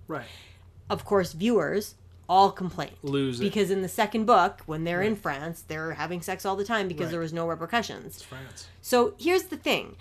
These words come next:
Speaker 2: I feel like the writers get into trouble because they're trying to pander to book readers. And in the book, Jamie did jump to this conclusion.
Speaker 1: Right.
Speaker 2: But the character of Jamie in the book is different than the character of Jamie in the T V series. So you can't write this scene the same way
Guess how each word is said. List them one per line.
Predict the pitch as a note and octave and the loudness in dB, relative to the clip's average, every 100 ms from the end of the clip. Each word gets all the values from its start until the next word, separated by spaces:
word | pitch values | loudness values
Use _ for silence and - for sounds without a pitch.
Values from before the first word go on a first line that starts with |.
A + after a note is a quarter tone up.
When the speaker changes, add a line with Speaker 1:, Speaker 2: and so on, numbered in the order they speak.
| - - - - - | -20 -20 -20 -10 -8
Speaker 2:
I | - | -4
feel | D#4+ G4 | 2 4
like | F#4+ C#4+ B3+ | 6 4 0
the | G3+ | 0
writers | G3+ C#4 E4 E4 | 2 0 -2 -4
get | C#4+ | -2
into | B3 A3+ | 0 0
trouble | G#3 F3+ D3 A#2 | -2 -4 -4 -6
because | E3+ F3+ F#3+ | -8 -6 -4
they're | F3+ G3 | -4 -6
trying | - G#3 C#4 | -4 -4 -2
to | D4 B3+ | -2 -6
pander | - - D4 D4+ F#3 C#3+ D#3 - - - - | -8 -4 0 0 0 -4 -8 -10 -20 -18 -4
to | A3+ G#3 | 4 4
book | E3+ A3+ G#3+ | 6 4 4
readers. | E3 - - - - F#3+ | -6 -10 -12 -16 -14 -6
And | F#3 | -2
in | G3 A#3+ | 0 0
the | |
book, | A#3+ F4 A3 B3+ - - | 4 6 6 0 -16 -2
Jamie | G3 F#3 A3 G3+ | 2 4 2 4
did | B3 A#3+ D#3+ | 4 4 2
jump | F#3 F3 | 0 0
to | F#3+ | -6
this | E3 - | -8 -6
conclusion. | E3+ F3 D3+ - - - - | -8 -6 -10 -12 -18 -20 -8
Speaker 1:
Right. | D3 C3+ - - - | -6 -6 -10 -20 -4
Speaker 2:
But | G#3 G#3 | -4 -2
the | |
character | G3+ - - C4 C4+ C4+ | -6 -8 -4 -2 -2 -2
of | A#3+ | -2
Jamie | G3+ B3+ C4 C4 | -2 -2 0 -2
in | |
the | B3+ | -2
book | B3 C#4+ C4 | -2 -2 -2
is | A#3 | -2
different | F#4+ G4 C4+ A#3+ - | 0 2 0 -2 -4
than | A3+ | -6
the | A3 | -6
character | - A#3 G#3+ A#3 | -6 -8 -6 -10
of | G3+ | -6
Jamie | A3 A3+ | -4 -2
in | A3 | -2
the | G#3 | -4
T | G3+ G#3 | -6 -6
V | C#4+ | -6
series. | C#4+ G3+ E3+ | -4 -6 -4
So | - | -6
you | G#3 A3 | -8 -8
can't | - C4+ C#4+ - | -10 -6 -6 -6
write | G#3+ B3+ - G3+ | -2 -2 -2 -8
this | A#3+ | -8
scene | - - C#4 B3 | -6 -4 -2 0
the | A3 | -2
same | G3+ A#3 A#3 G#3+ | -2 -2 0 0
way | B3 A3+ F3 G#3 | 0 0 0 -4